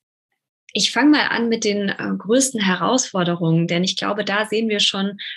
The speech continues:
ähm, was ist denn der Unterschied? Was fällt denn Menschen plötzlich vor der Kamera online nicht mehr so leicht, wie es ihnen im persönlichen Gespräch fällt?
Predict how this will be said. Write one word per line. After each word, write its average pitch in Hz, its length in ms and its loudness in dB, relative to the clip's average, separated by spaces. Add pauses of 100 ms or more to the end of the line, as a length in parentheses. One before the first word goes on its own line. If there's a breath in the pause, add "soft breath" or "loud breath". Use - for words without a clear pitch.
(180 loud breath)
ähm, 196 360 2
was 196 200 -2
ist - 160 -2
denn 196 120 2
der 185 140 2
Unterschied? 233 500 0
Was 190 200 -6
fällt 208 240 -2
denn 190 160 -2
Menschen 202 400 0
plötzlich 240 640 -2
vor 196 160 -4
der 180 100 0
Kamera 214 680 0 (640 loud breath)
online 220 680 0 (320)
nicht 214 420 2
mehr 214 160 0
so 196 80 -4
leicht, 185 480 0
wie 196 140 0
es 202 160 -4
ihnen 190 320 2
im 190 340 0 (160)
persönlichen 196 640 0
Gespräch 190 560 0
fällt? 170 380 -4